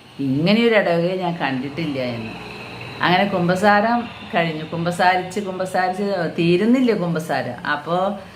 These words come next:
അച്ഛൻ വലഞ്ഞുപോയി. അവസാനം കുമ്പസാരത്തിൻ്റെ, ഏഹ്, കഥകൾ പറയാനായിട്ട് കപ്പ്യാരോട് അച്ഛൻ അഞ്ച് മിനിറ്റ് സമയം എടുത്തിട്ട് പറഞ്ഞു, "കപ്പ്യാരെ, എനിക്കൊരു കാര്യം ചോദിക്കാനുണ്ട്.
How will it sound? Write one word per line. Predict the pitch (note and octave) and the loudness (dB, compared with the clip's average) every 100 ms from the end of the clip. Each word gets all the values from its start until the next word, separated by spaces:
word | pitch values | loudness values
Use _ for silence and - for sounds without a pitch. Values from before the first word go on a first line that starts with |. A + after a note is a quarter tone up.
| - - D3 | -20 -4 -2
അച്ഛൻ | F3 F#3+ G3 G#3+ G#3 - C3+ | -2 0 2 2 0 -4 0
വലഞ്ഞുപോയി. | D#3 D#3+ G3+ B3+ F3 - - - - - - - | 2 4 4 4 2 -2 -12 -20 -20 -20 -20 -4
അവസാനം | D#3 D#3+ E3+ A3+ G3 E3 F3 G#3 - | 0 0 2 2 2 2 -4 -6 -6
കുമ്പസാരത്തിൻ്റെ, | F3 E3 E3+ F3 F3+ F#3 F#3+ F#3+ G#3 G#3+ G#3 | -4 -4 -2 0 0 0 -6 0 2 2 0
ഏഹ്, | D3+ - E3 D#3+ D#3 D3+ D3 | -6 -2 -2 0 -2 -2 -2
കഥകൾ | D3+ D3+ E3 G3+ | -2 0 0 2
പറയാനായിട്ട് | G3 E3 D3 C#3+ C#3+ C#3 D3 | 4 4 2 0 0 -2 -4
കപ്പ്യാരോട് | D#3+ D#3+ E3 E3 F3 F3 G3 - - - E3+ | -6 -4 0 0 2 0 -2 -4 -10 -18 -16
അച്ഛൻ | - E3+ D#3 B2 | -6 -2 -2 -2
അഞ്ച് | D#3+ E3 | -4 -2
മിനിറ്റ് | E3+ D#3 C#3+ C#3+ D3 | -2 0 -2 -2 -2
സമയം | D3 C3+ C#3 | 0 -2 0
എടുത്തിട്ട് | D3+ D3 C3 | -2 -2 -4
പറഞ്ഞു, | C#3 C#3 C#3 C#3 - - - - - - - _ _ - | -4 -2 0 -2 -4 -12 -20 -20 -20 -20 -20 _ _ -4
"കപ്പ്യാരെ, | F3+ F3 G3+ G#3+ | -2 4 4 6
എനിക്കൊരു | A3+ F#3 E3+ G#3 | 2 0 0 0
കാര്യം | G3+ E3 D#3 F3+ G3+ | 0 0 0 -2 -2
ചോദിക്കാനുണ്ട്. | G#3 F3+ E3+ D#3+ D#3 D3 B2+ C3+ E3+ | -2 -2 -4 -2 -2 -2 -2 -2 -6